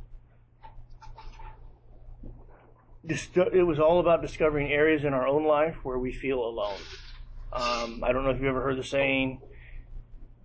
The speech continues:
"I'm in a whole room full of people, and yet I'm still totally alone." Um, and we talked about the difference between,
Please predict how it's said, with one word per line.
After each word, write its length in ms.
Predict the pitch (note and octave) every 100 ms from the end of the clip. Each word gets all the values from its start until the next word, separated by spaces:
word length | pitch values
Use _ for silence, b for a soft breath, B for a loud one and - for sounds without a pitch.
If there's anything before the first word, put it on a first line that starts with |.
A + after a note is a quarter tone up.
| - C#3+
"I'm 120 | D3
in 100 | C#3
a 40 |
whole 200 | C3+ D#3
room 200 | C#3+ D3
full 180 | C#3+ D3
of 60 | C#3
people, 480 | D#3+ D3+ D#3 D3 C3
and 100 | B2+
yet 160 | B2+
I'm 320 | B2 A#2+ A#2+
still 340 | - - A#2+ A#2
totally 380 | - A#2+ A#2 A2
alone." 360 | A2+ G#2+ G2 - - - -
Um, 480 | B2 B2 A#2+ A#2+ - B B B B B B -
and 200 | C3+ C#3+
we 120 | C3+
talked 260 | D#3 C#3 D3
about 260 | C#3+ C3+
the 60 | C3+
difference 460 | C#3 C#3+ D3 C3+
between, 840 | - C3 - C#3+ C#3 C3+ C3 B2+